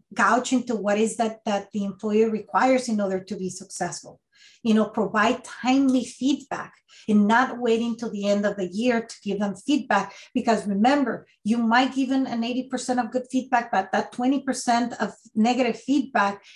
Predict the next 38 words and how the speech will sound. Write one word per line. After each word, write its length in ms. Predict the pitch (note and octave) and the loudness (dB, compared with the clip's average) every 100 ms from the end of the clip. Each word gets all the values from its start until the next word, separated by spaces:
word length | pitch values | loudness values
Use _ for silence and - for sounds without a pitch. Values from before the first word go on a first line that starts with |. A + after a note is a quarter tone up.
| - | -8
it's 180 | A3 - | -8 -4
going 300 | A#3 A#3+ C4 | 0 2 2
to 100 | C4+ | -2
stay 460 | - - A3 A3 | -6 -2 0 0
on 160 | A3 G3 | -2 -2
that 260 | F#3 F#3+ - | -4 -6 -2
person's 520 | A3 G#3+ A3+ A3 - _ _ - | -2 0 -2 -2 -6 _ _ -2
mind 560 | G#3 C4+ E4 A#3 G3 - - | 2 4 4 2 0 -6 -6
and 160 | A#3+ A3 | 2 2
they're 140 | A#3 | 4
not 160 | C4 C4+ | 2 2
gonna 180 | B3+ A3+ | 2 0
be 100 | A3 - | -4 -6
performing 520 | G#3 A3 G3+ G#3 G3+ | -6 -2 0 0 0
well. 300 | F#3+ - F#3+ _ _ - - - | 0 -2 -8 _ _ -20 -8 0
And 140 | B3 | 2
on 140 | A#3 | 0
top 240 | G#3+ D4+ E4 | 0 0 4
of 140 | D4+ | 4
that, 280 | A3+ G3 G3 - _ _ _ - | 4 0 -2 -12 _ _ _ -4
if 160 | A#3+ | -2
you 220 | A#3+ C#4+ C#4+ | 2 2 4
only 200 | D4+ A#3+ | 2 2
give 220 | B3+ A#3+ | 2 2
them 180 | B3+ A3+ | 2 2
that 180 | A3+ | 2
evaluation 720 | A#3 A#3 G#3 G#3 G#3 G#3+ A#3 G3+ | 2 0 0 -2 -2 -2 -2 -2
right 180 | G#3 | -2
in 180 | G#3 F#3+ | -2 -2
there 240 | F#3 A3+ B3 | -2 -2 -2
and 300 | A#3 G3 F#3 | -4 -6 -2
they 160 | G#3 | 0
don't 320 | A3+ A#3+ A3 | 2 4 4
know 200 | G#3 G#3+ | 4 4
exactly 480 | B3+ B3 - A3+ B3 | 2 -2 -4 -4 -4
what 180 | G#3+ G#3+ | -6 -4
they're 200 | G3+ F3 G3+ | -4 -4 -4
doing 360 | G3+ A3 A3+ | 0 2 2